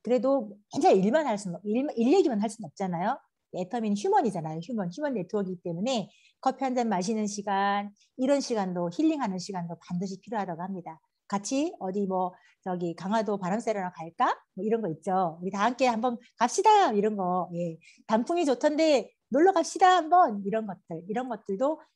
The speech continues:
어, 사업의, 어, 하나의 부분인 것 같습니다. 제 생각에는. 그래서 요렇게 신뢰 쌓기도 같이 A코어를 실천을 하면서,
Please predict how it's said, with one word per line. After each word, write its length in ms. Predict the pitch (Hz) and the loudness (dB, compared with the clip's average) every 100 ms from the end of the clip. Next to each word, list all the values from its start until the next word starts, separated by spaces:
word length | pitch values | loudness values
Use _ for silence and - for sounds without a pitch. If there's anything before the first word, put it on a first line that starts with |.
| _ | _
어, 140 | 165 165 | -10 -8
사업의, 640 | 254 262 262 190 185 175 _ _ | 0 0 0 -2 -4 -6 _ _
어, 200 | 180 170 - | -12 -10 -8
하나의 320 | 226 247 214 | -2 0 0
부분인 340 | 269 330 262 | 0 0 0
것 80 | 185 | -2
같습니다. 560 | 165 - 175 165 170 170 | -4 -8 -14 -16 -18 -14
제 100 | 180 | -6
생각에는. 580 | 202 202 165 175 294 269 | -4 -4 -4 -4 -6 -6
그래서 340 | 170 165 190 - _ _ 202 | -12 -6 -6 -8 _ _ -2
요렇게 420 | 233 240 226 220 | -2 -2 -2 -2
신뢰 320 | 220 285 285 | -4 -4 -4
쌓기도 480 | 285 202 - 185 185 | -4 -10 -10 -8 -8
같이 640 | 165 156 - 220 190 - _ _ 190 | -10 -14 -6 0 0 -2 _ _ 0
A코어를 720 | 247 277 - 262 226 196 175 | 2 2 2 2 2 0 -4
실천을 440 | - 294 262 226 | -6 -8 -6 -6
하면서, 760 | 214 330 311 - 180 196 208 | -6 -6 -8 -2 2 4 2